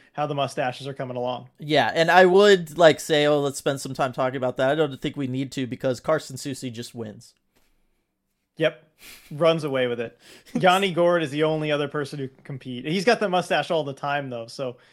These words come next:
Speaker 1: feels like it loses a bit of its effect.
Speaker 2: I was gonna say, I, I like Will Borgen's because it just makes him look like just the most generic person ever. <laughs> Right? Like, he's just got,
Speaker 1: Yep.
Speaker 2: like,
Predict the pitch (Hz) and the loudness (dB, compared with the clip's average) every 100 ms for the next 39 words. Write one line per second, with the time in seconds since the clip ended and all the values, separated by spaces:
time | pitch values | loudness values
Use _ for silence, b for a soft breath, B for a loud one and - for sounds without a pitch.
0 | b 156 151 143 156 143 127 131 131 135 | b -6 -6 -6 -10 -10 -10 -10 -8 -8
1 | 123 - _ - - _ _ - 185 220 | -8 -14 _ -14 -14 _ _ -10 -6 -2
2 | 190 196 165 185 196 190 202 147 170 170 | 0 2 4 2 2 0 4 4 2 -2
3 | 180 139 139 147 190 185 160 - 151 160 | -4 -4 -6 -4 -8 -8 -12 -8 -8 -8
4 | - 160 - 139 143 - 147 127 135 _ | -10 -12 -8 -10 -8 -12 -10 -8 -10 _
5 | _ _ _ 123 123 120 _ _ _ 151 | _ _ _ -4 -2 -2 _ _ _ -10
6 | - _ 139 131 135 - _ _ _ 151 | -10 _ -6 -4 -4 -8 _ _ _ -10
7 | 131 127 131 131 127 _ - 123 - 131 | -6 -4 -4 -4 -8 _ -10 -8 -8 -10
8 | 117 117 117 113 _ b b b - 165 | -8 -8 -10 -12 _ b b b 0 4
9 | 208 185 - 294 214 254 196 220 - 208 | 6 4 6 4 4 -6 -4 -6 2 4
10 | 143 143 - | 6 2 2